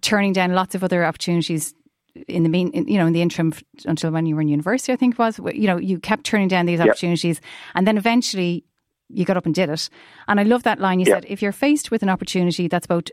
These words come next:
Speaker 1: ter-, terrifying and amazing, you should really go for it." So
Speaker 2: Yeah, and I just wish I had, I, I, I don't, I don't know if I have regrets, but I wish I had maybe understood that a little bit earlier on, 'cause I, as you said, I,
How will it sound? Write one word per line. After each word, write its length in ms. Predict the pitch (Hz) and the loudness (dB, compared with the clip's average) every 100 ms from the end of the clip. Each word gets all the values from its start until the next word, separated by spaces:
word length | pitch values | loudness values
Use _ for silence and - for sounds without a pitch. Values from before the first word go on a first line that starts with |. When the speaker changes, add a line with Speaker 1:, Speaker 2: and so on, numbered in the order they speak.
| - | -14
Speaker 1:
ter-, 300 | - 226 220 | -4 0 0
terrifying 720 | - - 240 262 208 185 175 - | -2 0 0 2 0 0 -2 -2
and 220 | 196 202 185 | 2 2 2
amazing, 500 | 165 156 151 156 - | 2 2 2 0 0
you 120 | 170 | -4
should 200 | - 151 | -4 -2
really 180 | 170 160 | -2 0
go 160 | 151 | -2
for 180 | 151 127 | -4 -8
it." 100 | 113 | -10
So 80 | - _ _ _ _ _ _ _ _ _ - 101 | -14 _ _ _ _ _ _ _ _ _ -4 2
Speaker 2:
Yeah, 180 | 98 95 - _ - | 4 4 -2 _ -2
and 80 | 101 | -2
I 40 | |
just 200 | 98 104 | -2 0
wish 140 | 104 98 | 0 2
I 120 | 98 92 | 0 0
had, 160 | 92 - - _ _ _ - _ _ _ _ - | -4 -8 -20 _ _ _ -20 _ _ _ _ -4
I, 140 | 104 120 | -2 0
I, 60 | 143 147 | 0 0
I 20 | 151 | 2
don't, 240 | 190 175 - | 0 0 -6
I 60 | - | -8
don't 120 | 165 | -4
know 100 | 131 | -2
if 80 | 117 | 0
I 40 | 113 | 0
have 100 | 104 | 0
regrets, 400 | 98 95 104 104 - | 0 2 4 2 0
but 100 | - | 0
I 80 | 101 | 0
wish 340 | 101 107 113 - | 2 2 2 0
I 140 | 107 101 | -2 0
had 100 | 101 - 98 98 | -2 -4 -16 -2
maybe 400 | 98 98 104 98 - | 2 2 4 4 4
understood 600 | 101 95 95 - - 95 - | 2 0 -2 -2 0 0 2
that 240 | 98 92 - - | 0 0 -2 -2
a 100 | 98 | 0
little 520 | 101 101 104 95 92 | 4 6 6 4 2
bit 140 | 95 - | 2 4
earlier 360 | 95 95 92 92 | 4 4 2 4
on, 240 | 95 98 95 | 4 2 -4
'cause 100 | 98 | -2
I, 180 | 107 110 | 0 2
as 160 | 107 110 - | 2 0 -8
you 80 | - | -2
said, 240 | 104 127 117 | 2 4 4
I, 160 | 98 | 2